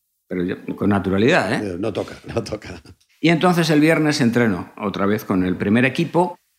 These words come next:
Speaker 1: y ese fi-, ese sábado el Castilla juega contra el Celta.
Speaker 2: Ujú.
Speaker 1: Y yo no estoy en la lista.
Speaker 2: Del Celta.
Speaker 1: Del
Speaker 2: Del Castilla.
Speaker 1: Y entonces el mister Amancio me dice,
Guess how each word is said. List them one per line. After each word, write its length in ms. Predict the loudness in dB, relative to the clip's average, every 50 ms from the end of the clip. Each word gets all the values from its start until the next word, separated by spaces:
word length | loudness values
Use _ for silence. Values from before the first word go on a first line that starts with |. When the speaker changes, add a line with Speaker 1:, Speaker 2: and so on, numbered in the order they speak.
| _ 0
Speaker 1:
y 140 | 4 4 4
ese 160 | 4 2 -2
fi-, 200 | -2 0 -2 -2 0
ese 220 | 0 -2 0 -2 -2
sábado 800 | -2 0 2 2 2 2 0 0 0 -2 -2 -2 -4 -8 -14 -8
el 120 | -6 -6 -4
Castilla 340 | -4 -4 -2 0 0 0 0
juega 280 | 2 0 2 2 2 2
contra 240 | 0 -2 -2 -2 -4
el 60 | -4
Celta. 400 | -2 -2 -2 -2 -4 -10 -16 -18 -20 _ _ _ _ _ _ _ _
Speaker 2:
Ujú. 400 | -20 -20 -18 -14 -14 -14 -14 -10 _
Speaker 1:
Y 180 | 2 4 4 4
yo 140 | 4 4 4
no 80 | 4 2
estoy 220 | 2 0 -2 0
en 80 | 0 -2
la 100 | -4 -6
lista. 300 | -8 -10 -10 -12 -16 -20 -20 -16 -12
Speaker 2:
Del 160 | -12 -12 -12
Celta. 320 | -12 -14 -14 -14 -16 -20 -20 _ _ _
Speaker 1:
Del 440 | -4 -2 0 2 2 2 0 -2 -4
Speaker 2:
Del 140 | -6 -6
Castilla. 440 | -6 -6 -6 -2 -2 -2 -2 -4 -8 -14 _ _ _
Speaker 1:
Y 140 | 2 4 4
entonces 1200 | 4 2 2 2 2 2 2 2 2 2 2 2 2 -2 -4 -4 -6 -8 -12 -20 _ _ _ _ _
el 220 | -4 -4 -2 0 2
mister 460 | 2 2 2 0 -2 -4 -4 -4 -4 -6
Amancio 400 | -4 -4 -4 -4 -2 -2 -2 -2
me 120 | -2 -2
dice, 840 | -4 -6 -8 -8 -8 -8 -6 -6 -8 -10 -10 -12 -14 -16 -18 -20